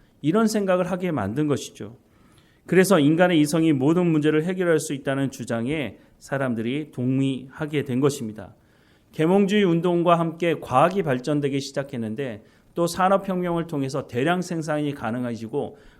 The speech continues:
과학이 발전하면서 전쟁 무기도 개발되게 됐습니다. 예전에는 전쟁터에 가서 한 사람이 한 사람을 찔러야 죽일 수 있었는데 폭탄을 만들어내면서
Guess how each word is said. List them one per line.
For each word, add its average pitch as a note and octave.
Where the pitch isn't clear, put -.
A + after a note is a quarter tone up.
과학이 E3+
발전하면서 C3
전쟁 E3
무기도 C#3
개발되게 A#2+
됐습니다. G#2
예전에는 E3
전쟁터에 G3+
가서 F3+
한 G#3+
사람이 G3+
한 G3+
사람을 F#3
찔러야 G#3+
죽일 D3
수 C#3+
있었는데 A#2
폭탄을 D#3+
만들어내면서 A#2